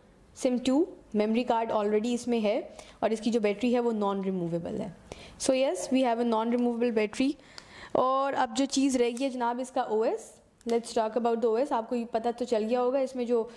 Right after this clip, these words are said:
ओएस यूज़ हुआ है, that is Android Lollipop five point,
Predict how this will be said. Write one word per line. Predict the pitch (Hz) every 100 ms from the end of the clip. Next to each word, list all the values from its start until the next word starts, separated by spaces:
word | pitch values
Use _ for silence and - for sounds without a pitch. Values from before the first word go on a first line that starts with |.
| - - -
ओएस | 233 240 247
यूज़ | 247 220
हुआ | 226 214
है, | 226 285 -
that | 226 208 208
is | 226
Android | 214 208 214 233 226
Lollipop | 196 208 208 233 -
five | 208 196 -
point, | 220 214 240